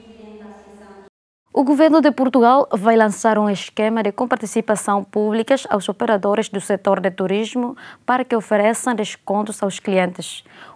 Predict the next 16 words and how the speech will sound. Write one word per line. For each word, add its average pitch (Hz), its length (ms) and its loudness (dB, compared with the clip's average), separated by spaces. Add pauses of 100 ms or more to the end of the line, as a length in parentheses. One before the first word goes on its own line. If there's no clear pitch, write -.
O 233 120 2
anúncio 226 560 0
foi 220 180 0
feito 226 460 0
pelo 220 200 0
ministro 202 440 -4
Pedro 196 440 -2
Cisa 196 380 -4
Vieira 185 420 0 (240)
no 202 80 -6
encerramento 233 760 0
da 196 160 0
quinta 233 420 -4
Cimeira 208 460 0
Turismo 208 440 -4
Português, 214 600 -4